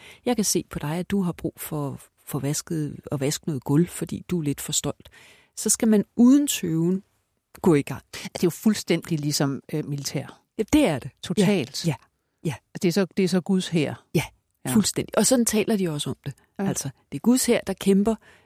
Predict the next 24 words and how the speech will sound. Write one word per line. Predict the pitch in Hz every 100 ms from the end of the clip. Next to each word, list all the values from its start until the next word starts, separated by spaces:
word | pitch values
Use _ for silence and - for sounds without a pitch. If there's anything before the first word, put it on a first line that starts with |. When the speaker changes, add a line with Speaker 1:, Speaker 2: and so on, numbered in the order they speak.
| -
Speaker 1:
øh, | 185 160 151 143 135 - _ -
mod | 180 226
djævlen, | - 208 170 185 202 196
eller | 165 139
kæmper | - 175 190 196
mod | 180 - -
kødet, | 160 - 143 - -
eller, | 131 127 127 -
ja. | 143 113 _ _ _ _ _ _ _ - - - _ _ _ _
Speaker 2:
Har | 180 196
det | 254 302
noget | 294 247 240
at |
gøre | 226 202 208
med | 202
også | 165 196 220
tiden, | - - 269 190 151
som | 175
du | 165
siger, | 156 175 175
med, | 180 160 131
med, | 165 160 151 143 127 -
øh, | 139
tredive-årskrigen, | - 156 175 135 - 127 120